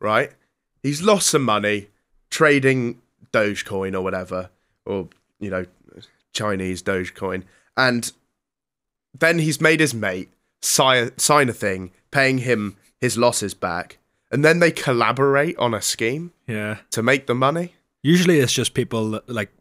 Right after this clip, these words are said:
Speaker 2: they'll walk out in front of a van or something and
Speaker 1: There's a
Speaker 2: try
Speaker 1: lot
Speaker 2: and
Speaker 1: of
Speaker 2: claim.
Speaker 1: teamwork in
Speaker 2: Yeah.
Speaker 1: this. It surprises me, yeah.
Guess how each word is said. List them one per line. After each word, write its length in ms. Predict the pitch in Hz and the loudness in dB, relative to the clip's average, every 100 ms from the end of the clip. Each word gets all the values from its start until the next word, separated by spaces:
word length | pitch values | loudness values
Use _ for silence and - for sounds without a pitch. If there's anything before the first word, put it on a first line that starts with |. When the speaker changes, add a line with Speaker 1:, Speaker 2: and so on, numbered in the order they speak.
| _ | _
Speaker 2:
they'll 160 | 117 107 | -6 -4
walk 260 | 107 104 | -4 -6
out 100 | 110 | -6
in 100 | 107 | -8
front 180 | 104 107 | -6 -6
of 60 | 101 | -6
a 80 | |
van 340 | 98 98 95 101 | -6 -6 -4 -4
or 60 | 110 | -4
something 280 | 113 110 113 | -6 -6 -2
and 120 | 110 | 0
Speaker 1:
There's 140 | 156 | 2
a 40 | 196 | 4
Speaker 2:
try 80 | |
Speaker 1:
lot 120 | 202 214 | 4 2
Speaker 2:
and 100 | 120 | 2
Speaker 1:
of 60 | |
Speaker 2:
claim. 120 | 113 180 | 2 4
Speaker 1:
teamwork 340 | 156 123 - | 4 4 2
in 80 | 107 | -4
Speaker 2:
Yeah. 300 | 107 120 123 | -2 0 2
Speaker 1:
this. 160 | 139 | 2
It 20 | 139 | 2
surprises 520 | 160 165 165 139 113 | 4 4 4 0 -6
me, 220 | 113 92 - | -8 -8 -4
yeah. 240 | 117 113 | 0 0